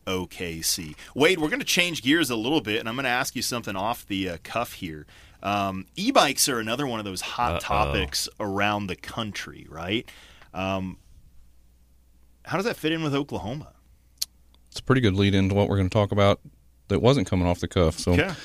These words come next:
Speaker 3: um, we talk about hunting with the aid of a motor vehicle. That is what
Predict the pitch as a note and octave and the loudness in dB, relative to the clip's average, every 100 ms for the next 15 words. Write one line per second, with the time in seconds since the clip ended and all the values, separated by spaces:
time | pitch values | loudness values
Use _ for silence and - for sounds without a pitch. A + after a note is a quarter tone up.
0 | - - - A2+ G#2+ G2+ F#2 A2+ B2 B2 | -16 -18 2 6 8 6 4 4 6 6
1 | B2 G#2+ - - A2 B2 B2 A#2 A2 G#2+ | 6 4 4 -12 2 6 6 6 4 6
2 | A2 G#2 G2+ G#2 G2+ G#2+ G2+ - C2+ - | 6 6 4 6 4 4 2 0 -4 -4
3 | - - - G#2 G#2+ G2+ G2+ | -10 -20 2 4 4 4 2